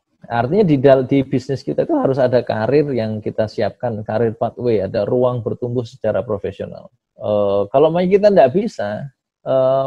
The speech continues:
pastikan industri yang kita geluti itu industri yang besar, yang kalau di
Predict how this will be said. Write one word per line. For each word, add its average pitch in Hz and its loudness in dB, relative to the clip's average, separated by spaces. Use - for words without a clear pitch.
pastikan 220 -4
industri 165 2
yang 156 -2
kita 156 -2
geluti 139 0
itu 143 -4
industri 175 -2
yang 151 -2
besar, 120 -6
yang 156 -2
kalau 143 4
di 143 4